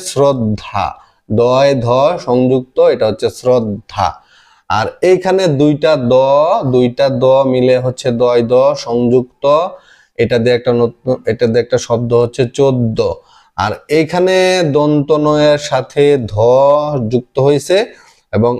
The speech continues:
এটা হচ্ছে দন্ত নয়ে ধ যুক্ত বর্ণ, এটা দিয়ে একটা শব্দ হচ্ছে অন্ধ। আর এইটা,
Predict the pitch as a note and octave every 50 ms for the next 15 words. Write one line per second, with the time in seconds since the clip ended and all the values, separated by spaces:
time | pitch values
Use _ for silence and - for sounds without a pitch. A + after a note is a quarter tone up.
0 | - B2 B2 A#2+ C3 B2+ B2 - - B2 A#2 B2 A#2+ A#2+ A#2+ A2+ A#2+ A#2+ A#2+ A#2+
1 | A#2+ A#2+ A#2 A#2 A#2 A2+ G#2 - F2+ G2+ A2 A#2+ C3+ D3 F3 A3 G#3 - _ _
2 | _ _ _ _ - G2 G#2 A#2 A2+ - _ - B2+ A#2+ A#2 B2 B2+ B2 B2 C3+
3 | E3+ F#3+ D3+ A#2+ G#2 A2+ G#2 G2+ G#2 A2 G#2+ G2 - _ - A2 - - - A2
4 | A2+ A2+ A2 A2+ A#2 A#2 - - - G3+ - - - F#3+ F#3 F3+ F3 E3+ D3 A#2+
5 | A2 G2 E2 - - - _ _ _ _ _ _ - G#2 A2+ - - - E3+ G3
6 | G#3 F#3+ E3+ - G#3 G3+